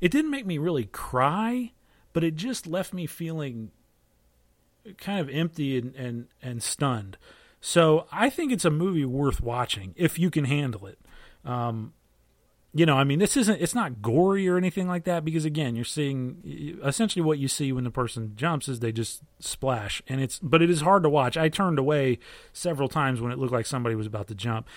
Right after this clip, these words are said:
And some of them are just so stunning because, like I said, they would usually, they would call the bridge patrol if they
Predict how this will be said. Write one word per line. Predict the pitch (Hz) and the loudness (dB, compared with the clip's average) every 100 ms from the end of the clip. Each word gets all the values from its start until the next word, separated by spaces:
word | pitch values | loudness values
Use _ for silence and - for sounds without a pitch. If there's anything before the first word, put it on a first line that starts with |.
| - - 160 | -20 -6 0
And | 156 | 2
some | 269 311 | 2 2
of | 214 | 2
them | 151 | 0
are | 127 | 0
just | 120 - | -2 -2
so | 156 | 0
stunning | 139 - 151 143 123 | 0 -2 -2 -2 -2
because, | 117 - 135 120 | -4 -4 -4 -2
like | 147 139 | -2 -2
I | |
said, | - 139 120 113 | -4 -4 -2 0
they | 147 | 0
would | 165 139 | 0 0
usually, | 165 143 135 | -2 0 0
they | 139 135 | 0 -2
would | 127 | -2
call | 156 165 | -2 0
the | 131 | 0
bridge | 131 127 | -2 -4
patrol | - 117 110 107 | -4 -6 -4 -4
if | 98 | -4
they | 113 | -4